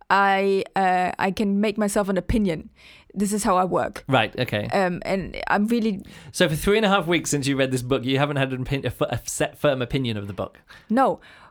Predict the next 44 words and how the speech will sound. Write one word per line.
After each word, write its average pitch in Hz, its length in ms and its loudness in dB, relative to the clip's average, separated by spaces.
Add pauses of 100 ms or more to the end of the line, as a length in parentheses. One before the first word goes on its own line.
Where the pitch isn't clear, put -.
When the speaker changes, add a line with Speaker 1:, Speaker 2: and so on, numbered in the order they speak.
Speaker 1:
because 240 300 0
I 247 80 4
didn't 262 300 -2
know 247 180 4
what 247 180 2
it 254 80 2
was 226 160 2
doing 247 380 2
with 185 140 0
me. 143 280 -10 (100)
Speaker 2:
Okay. 117 400 2 (120)
Speaker 1:
And 220 160 0
I 226 100 2
think 240 400 -4 (120)
now 214 280 0
have, 208 220 -2 (100)
uh, - 100 -2
that 214 200 0
I 208 100 2
have 208 180 -2
talked - 360 0
about 180 400 0
it, - 240 -4
and 196 100 -2
now 208 100 2
Speaker 2:
Yeah. 107 140 4
Speaker 1:
that 196 80 -2
we 226 100 0
have 208 180 0
a 208 40 -2
discussion 202 500 -2
about 175 380 -2
it, - 160 -6
I 202 140 2
think 226 280 0
actually 214 520 0 (400)
I, 202 420 0
I 196 80 0
need 214 220 0
to 226 100 0
h-, 208 220 -6
rate 220 300 2
it - 100 -2
higher 208 500 0